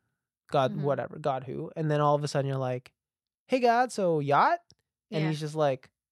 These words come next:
Speaker 1: "Who are you?"
Speaker 2: Yeah.
Speaker 1: Closes the door, right? And then just, like, pieces out.
Speaker 2: Mm-hmm.
Speaker 1: Because it's like, if you deny God, right? If
Speaker 2: Yeah.
Speaker 1: you were, and I guess that kinda plays, I guess,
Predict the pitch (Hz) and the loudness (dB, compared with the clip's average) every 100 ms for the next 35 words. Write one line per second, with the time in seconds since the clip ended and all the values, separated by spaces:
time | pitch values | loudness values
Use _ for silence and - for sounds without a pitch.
0 | _ - 175 220 262 339 _ _ - 214 | _ -4 -2 -2 -8 -10 _ _ -14 -10
1 | 190 190 196 - 147 135 135 - _ _ | -10 -10 -8 0 0 0 -8 -12 _ _
2 | 160 165 - _ _ _ _ 156 143 139 | 4 4 4 _ _ _ _ -4 -2 -4
3 | 135 131 - 151 151 - - _ - 208 | -8 -10 -12 -16 -16 -16 -18 _ -16 -14
4 | 208 190 196 151 165 160 165 156 - 151 | -12 -10 -4 0 0 0 -2 -4 -14 -6
5 | 156 165 151 131 131 - - 180 _ _ | -2 0 0 0 -2 -6 -12 -16 _ _
6 | _ 180 139 139 165 156 156 156 170 170 | _ -4 0 0 0 0 2 0 0 -2
7 | 175 180 185 202 196 - 190 165 - 170 | 2 2 2 2 0 2 -2 -2 -2 -2
8 | 160 147 143 | -2 -4 -6